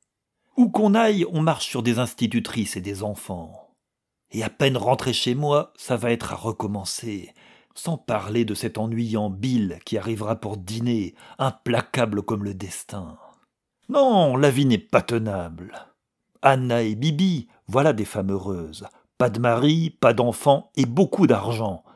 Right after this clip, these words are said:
C'est précisément ce qu'il me fallait. Le sort est injuste.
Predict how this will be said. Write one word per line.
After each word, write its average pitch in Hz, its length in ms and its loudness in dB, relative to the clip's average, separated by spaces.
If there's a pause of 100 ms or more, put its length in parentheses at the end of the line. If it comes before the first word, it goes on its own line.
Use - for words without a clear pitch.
C'est - 180 -2
précisément 117 720 0
ce 110 120 -4
qu'il 98 200 -6
me 101 120 -4
fallait. 90 540 -12 (420)
Le 101 120 -6
sort - 360 -6
est - 180 -8
injuste. 85 640 -6